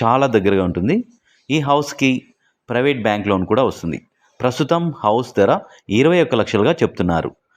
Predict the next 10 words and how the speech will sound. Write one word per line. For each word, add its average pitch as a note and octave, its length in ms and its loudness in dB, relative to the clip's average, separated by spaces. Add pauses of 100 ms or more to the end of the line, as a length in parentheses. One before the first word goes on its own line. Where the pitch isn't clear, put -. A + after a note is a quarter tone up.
(280)
ధర A2+ 200 0 (120)
slightly B2+ 420 0
negotiable. D3 420 0 (600)
మా B2+ 240 2
వద్ద E3+ 180 0
అన్ని E3 460 0
రకాల A#2 300 0
బ్యాంక్ F#2+ 340 -2
లోన్స్ F#2 360 -4 (500)
అనగా A#2 440 -2